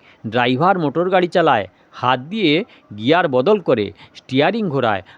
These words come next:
আবার মালিকের সঙ্গে কথাও বলে, কিন্তু তার মন থাকে রাস্তার দিকে।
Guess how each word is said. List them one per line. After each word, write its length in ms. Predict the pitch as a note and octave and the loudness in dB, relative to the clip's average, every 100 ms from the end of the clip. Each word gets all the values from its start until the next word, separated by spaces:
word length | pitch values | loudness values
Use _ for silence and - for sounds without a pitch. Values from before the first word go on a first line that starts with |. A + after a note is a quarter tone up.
| - | -6
আবার 280 | A2+ D#3 | -2 0
মালিকের 400 | C3 A2+ D#3 A3 | 0 0 -2 -4
সঙ্গে 400 | - F3+ D3+ C#3+ C#3+ _ _ | -4 -4 -4 -4 -4 _ _
কথাও 360 | A#2+ - G3 F#3 | -6 0 2 4
বলে, 300 | C3 G#2+ F2 _ _ | 2 0 -6 _ _
কিন্তু 220 | B2 A2 | -10 -8
তার 300 | C3+ B2+ B2 | -2 0 0
মন 300 | A#2+ A#2 C#3+ | 0 -4 -6
থাকে 260 | F3 C#3+ - | -8 -10 -4
রাস্তার 500 | A2+ A#2 - D3+ E3+ | -2 -2 -4 -4 -4
দিকে। 360 | C3+ - G2 | -8 -14 -14